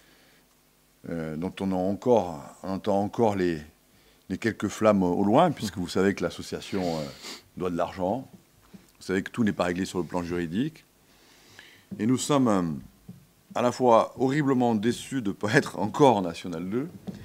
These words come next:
et à la fois, euh, plein d'espoir sur notre association. En un mot, tout est dans l'organisation.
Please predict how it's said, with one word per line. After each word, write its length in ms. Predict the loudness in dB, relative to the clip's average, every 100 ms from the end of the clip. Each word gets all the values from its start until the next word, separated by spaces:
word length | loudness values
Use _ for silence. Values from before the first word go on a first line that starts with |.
| -16 -16 -16 -4
et 80 | 2
à 60 |
la 100 | 2
fois, 480 | 2 0 4 6 4
euh, 160 | 2 -4 -14 -20 -20 -4
plein 160 | 0
d'espoir 560 | 0 -2 -2 0 0 -2
sur 180 | -6 -6
notre 200 | -6 -10
association. 520 | -12 -12 -14 -14 -20 _ _ -20 -20 _ -20 -20 _ _ _ _
En 180 | -4 0
un 80 | 2
mot, 240 | 4 4
tout 260 | 4 -2 0
est 40 |
dans 100 | 2
l'organisation. 640 | 2 2 0 -2 -6 -10